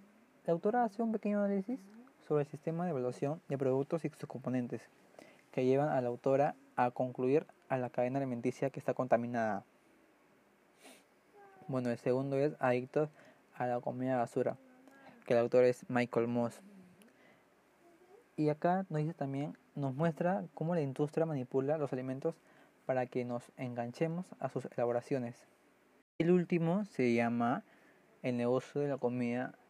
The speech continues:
el autor es Esther Vivas, y acá nos cuenta que la autora analiza en profundidad el sistema agroalimentario, también el agronegocio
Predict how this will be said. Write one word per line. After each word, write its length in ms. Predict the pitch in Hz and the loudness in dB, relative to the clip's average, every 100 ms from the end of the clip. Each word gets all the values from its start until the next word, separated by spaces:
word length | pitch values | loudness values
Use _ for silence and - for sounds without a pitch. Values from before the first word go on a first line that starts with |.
| _ - | _ -4
el 120 | 127 | 0
autor 400 | 120 113 123 127 | 0 6 4 4
es 160 | 127 - | -4 -6
Esther 300 | - 123 123 | 0 2 4
Vivas, 360 | 139 143 175 - - - _ - - - | 4 4 0 -4 -20 -20 _ -20 -20 -10
y 120 | 147 139 | 2 2
acá 240 | - 170 | 2 0
nos 180 | 180 165 _ _ | 0 -6 _ _
cuenta 600 | 160 156 151 151 165 196 _ | -2 -2 0 0 0 -6 _
que 420 | - 131 131 131 - | -4 0 0 -4 -4
la 100 | 139 | -4
autora 280 | 135 160 | 0 0
analiza 560 | 175 160 139 - 147 151 - _ | 0 0 -2 0 -2 -2 -8 _
en 100 | 143 | -8
profundidad 640 | 139 135 139 131 131 143 - _ | -6 -6 -4 0 2 2 0 _
el 120 | - 139 | -6 -6
sistema 480 | 143 - 139 147 - | -8 -4 -4 -4 -4
agroalimentario, 840 | 135 131 127 123 123 127 123 120 123 _ _ _ _ _ - - _ | 0 2 2 0 -2 -2 0 -2 -8 _ _ _ _ _ -20 -20 _
también 520 | 127 120 117 120 131 - | -2 0 2 2 2 0
el 120 | 127 | 4
agronegocio 720 | 120 120 117 131 143 - 175 | 4 4 4 4 4 0 -2